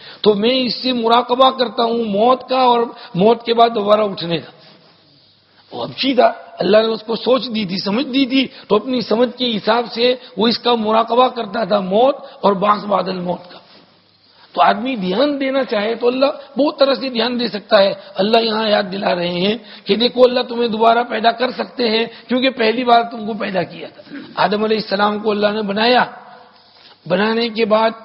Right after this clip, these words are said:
ایسے ہی معمول نہیں چھوڑ دیا، جاؤ کام کرو اپنا، نہیں، سارا نظام بنایا اللہ نے۔ پہلے پارے میں سب اللہ نے ذکر کیا ہے، "انی جاعل فی الارض خلیفہ" میں۔ یہاں پر اللہ کہتے ہیں،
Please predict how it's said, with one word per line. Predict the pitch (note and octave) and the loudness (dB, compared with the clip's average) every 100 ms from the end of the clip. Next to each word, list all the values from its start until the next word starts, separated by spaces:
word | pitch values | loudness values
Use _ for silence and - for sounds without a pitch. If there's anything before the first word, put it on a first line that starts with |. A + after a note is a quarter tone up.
| - - - - | -20 -20 -20 -6
ایسے | F3+ E3+ | -4 -2
ہی | A3 | -2
معمول | A3+ G3+ G3+ A3 | -2 -2 -2 -2
نہیں | A3+ A#3 | -2 -2
چھوڑ | G3+ G#3 G#3+ | 0 -2 -2
دیا، | G#3+ G#3+ G#3 - - - - _ _ _ - | 0 0 0 -6 -20 -20 -20 _ _ _ -2
جاؤ | E3 F#3+ G3 | 4 4 2
کام | G#3+ G3+ | -2 -4
کرو | G3 G3 | -4 -4
اپنا، | G3+ F3+ E3+ G#3 | -6 -8 0 0
نہیں، | A3 E3+ - - - _ _ | 0 -4 -14 -20 -20 _ _
سارا | - F3 G#3 G#3+ | -2 2 4 2
نظام | F#3+ D#3+ A3 A#3+ | 0 0 0 0
بنایا | G3 D3+ C3 | -8 -10 -10
اللہ | - - - | -12 -16 -20
نے۔ | - _ _ - | -20 _ _ -2
پہلے | F#3+ G#3 A3 | 0 2 -2
پارے | G#3+ G#3+ A#3 | -2 -2 -2
میں | F#3+ A3+ - _ - | -6 -10 -16 _ -4
سب | G#3+ | -2
اللہ | G#3 G#3 | 0 0
نے | G#3 G#3 | -2 -2
ذکر | F3+ F3+ G3 | -4 -6 -6
کیا | F#3+ G#3+ | -4 -2
ہے، | F#3 F#3+ | -2 -2
"انی | F#3+ G3 E3 | -6 -6 -4
جاعل | G3 G3+ G3+ G3+ | -2 -2 -4 -8
فی | G3+ | -4
الارض | G#3 G3 - | -4 -4 -4
خلیفہ" | G#3 B3 A#3+ | -2 -2 0
میں۔ | B3 F3 - - - - - - - | 0 -2 -12 -20 -20 -20 -20 -20 -4
یہاں | F#3+ A3+ | 2 2
پر | A3+ A3+ | 2 -2
اللہ | A3+ A#3 A3 | 0 0 0
کہتے | G#3+ A3+ | -6 -4
ہیں، | A3 A3 | -2 -2